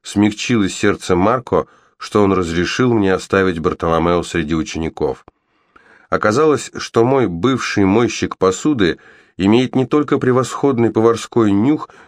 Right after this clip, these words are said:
но и мягкое запястье, что в будущем позволит ему взбивать прекрасные соусы, и природную способность определять,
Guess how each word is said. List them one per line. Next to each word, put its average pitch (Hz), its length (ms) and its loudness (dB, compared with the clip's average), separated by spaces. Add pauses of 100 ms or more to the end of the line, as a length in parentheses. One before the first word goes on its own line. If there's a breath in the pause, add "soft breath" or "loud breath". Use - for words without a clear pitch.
(120)
но 107 140 2
и 113 100 2
мягкое 131 500 0
запястье, 120 680 -2
что - 200 -8
в 69 80 -10
будущем 82 400 -4
позволит 87 480 0
ему 85 180 0
взбивать 80 500 -2
прекрасные 85 600 -2
соусы, 117 600 -2 (480 loud breath)
и 98 100 0
природную 104 560 2
способность 104 720 0
определять, 85 560 -2